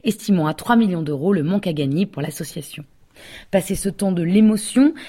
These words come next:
reste à s'en remettre à la raison qui commande cette bataille mondiale contre le coronavirus. Lady Gaga y était allée de son tweet au président Macron avant qu'il ne prenne la parole,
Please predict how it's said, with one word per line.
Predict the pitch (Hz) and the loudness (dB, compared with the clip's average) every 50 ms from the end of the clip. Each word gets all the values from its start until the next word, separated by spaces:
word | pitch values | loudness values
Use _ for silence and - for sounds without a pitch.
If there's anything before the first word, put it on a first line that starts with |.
| - - - | -18 -10 -4
reste | 170 214 220 202 - 190 | 0 2 2 0 0 -6
à | 147 | -8
s'en | - - 156 | -8 -6 -6
remettre | 139 160 156 156 151 - - - - - - - - | -6 -4 -4 -4 -6 -6 -10 -14 -20 -20 -20 -20 -18
à | 143 143 | -16 -14
la | |
raison | 135 131 131 190 226 214 190 220 285 311 330 - - - - - - | -10 -4 0 2 2 4 4 6 4 4 4 2 -4 -18 -20 -18 -14
qui | - 175 - | -14 -12 -6
commande | - - 247 220 214 214 247 262 262 | -2 2 6 6 6 6 6 4 4
cette | 262 208 156 143 | 2 0 -4 -2
bataille | 160 170 160 180 170 165 | -2 -2 0 0 0 0
mondiale | 165 185 202 208 196 156 185 196 226 247 240 | 2 4 4 4 4 4 2 2 2 2 0
contre | 202 185 - - 151 | -2 -6 -6 -6 -8
le | 151 | -6
coronavirus. | - 202 190 175 185 196 208 180 165 147 139 143 135 - - - - _ - - - - - - | -4 -2 -2 0 0 0 0 0 -2 -4 -6 -8 -12 -14 -16 -18 -20 _ -20 -20 -20 -20 -12 -6
Lady | - 175 208 208 170 190 170 | 0 2 2 2 2 2 0
Gaga | 185 175 156 143 175 208 240 | 2 2 2 2 4 4 4
y | 247 208 180 | 4 2 0
était | 143 - - 165 | -2 -2 -2 -2
allée | 160 165 165 | 0 0 -2
de | 151 151 | -4 -4
son | 143 - 165 151 | -6 -6 -6 -6
tweet | - - 202 277 - - 202 | -6 -4 -4 -4 -4 -2 -4
au | 156 | -6
président | - - 185 175 156 175 160 156 | -4 -4 -6 -4 -2 -2 -2 -2
Macron | 151 151 135 135 - - 202 226 | -2 -2 -4 -4 -4 -2 0 2
avant | 208 165 156 147 | 2 0 -2 -4
qu'il | - - 139 | -4 -4 -4
ne | 135 | -4
prenne | - - - 208 202 | -2 -2 0 2 2
la | 180 156 | 2 2
parole, | - 156 143 131 131 135 151 180 190 | 0 -2 -2 -2 0 0 -2 -2 -4